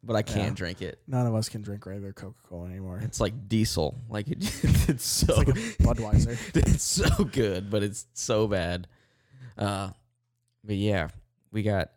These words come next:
Speaker 1: Darlington up next. I wonder if there'll be any retaliation. I doubt it.
Speaker 2: No, not at Darlington, 'cause you're more worried about your own car.
Speaker 1: That's what every single car owner says. "Race the racetrack. Race the racetrack, not the others around you."
Speaker 2: The cliche.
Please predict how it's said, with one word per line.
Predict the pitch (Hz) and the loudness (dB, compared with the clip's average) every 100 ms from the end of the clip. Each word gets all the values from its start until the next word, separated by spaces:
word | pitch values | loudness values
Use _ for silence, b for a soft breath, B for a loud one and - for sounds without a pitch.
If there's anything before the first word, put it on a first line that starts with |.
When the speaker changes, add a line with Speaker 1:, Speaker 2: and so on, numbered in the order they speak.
| _ _ _ | _ _ _
Speaker 1:
Darlington | 107 107 117 107 110 | -2 0 0 -2 -4
up | 92 | -4
next. | 92 95 95 - | -4 -4 -4 -2
I | |
wonder | 92 123 | 0 0
if | 120 | 0
there'll | 113 | -2
be | 113 104 | -2 -4
any | 110 107 | -4 -4
retaliation. | - 104 104 92 104 - - - - | -4 0 0 0 -2 -4 -10 -10 -6
I | |
doubt | 143 - 50 | -2 -2 -4
it. | 55 - | -8 -8
Speaker 2:
No, | 107 95 123 | -6 -6 0
not | 175 | 2
at | 151 | 2
Darlington, | 110 110 110 - 120 | 2 0 0 -4 -6
'cause | 123 117 - _ _ _ _ | -6 -8 -10 _ _ _ _
you're | 143 143 202 165 | -2 2 4 4
more | 151 151 | 4 4
worried | 143 143 143 | 4 4 2
about | 127 123 | 2 0
your | 113 117 | 0 -2
own | 127 120 | -2 -4
car. | 120 98 110 - _ _ _ | -2 -2 -2 -6 _ _ _
Speaker 1:
That's | 110 120 127 | 2 4 4
what | 117 | 4
every | 113 113 | 6 4
single | - 104 98 | 4 0 2
car | 101 95 | 4 4
owner | 90 90 | 2 0
says. | 98 92 92 | 2 2 2
"Race | 98 104 107 | 2 4 4
the | 117 | 4
racetrack. | 113 104 - 95 95 - - - _ _ - | 4 4 4 4 4 2 -4 -10 _ _ 2
Race | 113 120 | 4 6
the | 131 | 6
racetrack, | 120 113 - 104 92 | 4 4 4 2 4
not | 101 90 | 2 4
the | 98 | 4
others | 101 113 | 4 4
around | 101 90 85 | 4 4 4
you." | 90 | 4
Speaker 2:
The | |
cliche. | - - 143 135 - 131 120 120 | 2 0 2 2 2 2 4 2